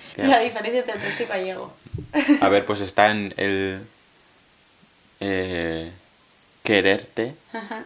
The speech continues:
Speaker 1: y, y en egocentrismo, que los estamos, le-, lo hemos hablado antes. De hecho, claro, autoestima, pues eso, autoestima, quererte, autoest-, ego, egocentrismo.
Speaker 2: Ujú. El yo,
Speaker 1: Es que siempre
Speaker 2: el
Speaker 1: me dijo
Speaker 2: superior
Speaker 1: la
Speaker 2: y el
Speaker 1: etimología
Speaker 2: yo.
Speaker 1: para tener algo <laughs> como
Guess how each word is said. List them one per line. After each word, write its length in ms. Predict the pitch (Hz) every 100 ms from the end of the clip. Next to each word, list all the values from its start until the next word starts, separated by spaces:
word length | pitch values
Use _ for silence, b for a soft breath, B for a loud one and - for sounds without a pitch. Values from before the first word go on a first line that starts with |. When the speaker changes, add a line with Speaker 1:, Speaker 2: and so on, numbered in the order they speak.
| -
Speaker 1:
y, 720 | - 90 85 82 80 80 -
y 60 | 85
en 200 | 82 82
egocentrismo, 680 | 76 78 80 82 - 101 85
que 100 | 82
los 220 | - -
estamos, 300 | - - 87 82 - _
le-, 240 | 80 80 80 - - - - - - - B B B B -
lo 120 | 104
hemos 200 | 101 107
hablado 180 | 95 92
antes. 200 | 107 90
De 80 | 98
hecho, 360 | - 123 117
claro, 240 | 113 123 110
autoestima, 680 | 87 90 - 110 107 76 -
pues 160 | - -
eso, 160 | 80
autoestima, 580 | 80 82 104 113 107 82
quererte, 580 | 90 87 110 - 101 -
autoest-, 420 | - - - - - - -
ego, 380 | 82 85 98 131 _ _ _
egocentrismo. 840 | - - - - - 120 127 - - -
Speaker 2:
Ujú. 320 | 202 - 202 - _ _ - -
El 180 | 190 185
yo, 100 | 185
Speaker 1:
Es 80 |
que 120 | - -
siempre 280 | 98 -
Speaker 2:
el 60 | 90
Speaker 1:
me 80 | 92
dijo 120 | 104
Speaker 2:
superior 160 | 120 107
Speaker 1:
la 60 |
Speaker 2:
y 40 | 104
el 40 |
Speaker 1:
etimología 460 | 113 110 104 - 131
Speaker 2:
yo. 40 |
Speaker 1:
para 340 | 123 101 101 101
tener 240 | 120 120
algo 300 | 147 147 151
<laughs> 240 | 175 156 -
como 520 | - 131 151 165